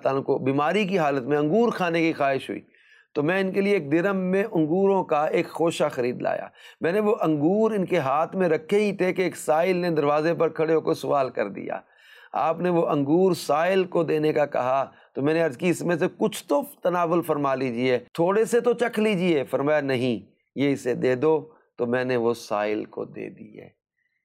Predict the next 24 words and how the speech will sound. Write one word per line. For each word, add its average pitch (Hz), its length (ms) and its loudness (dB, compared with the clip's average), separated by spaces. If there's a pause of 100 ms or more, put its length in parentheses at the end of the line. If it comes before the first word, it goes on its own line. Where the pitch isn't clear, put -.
(140)
کیا 143 300 0
ان 107 240 -4
کی 98 200 -10
سخاوت 104 680 -8
تھی، - 100 -20 (800)
کیا 151 240 0
ان 127 260 -4
کا 113 180 0 (100)
دل 113 300 0
تھا، 90 160 -10
کیا 127 300 0
ان 120 280 -4
کے 113 160 -2
اندر 107 320 -4 (300)
اللہ 135 220 2 (100)
کی 117 80 -6
راہ 117 120 0
میں 120 140 -4
خرچ 127 320 -4
کرنے 104 280 -8
کا 117 120 -2
جذبہ 101 420 -4
تھا۔ - 180 -14 (1080)
اور 120 280 0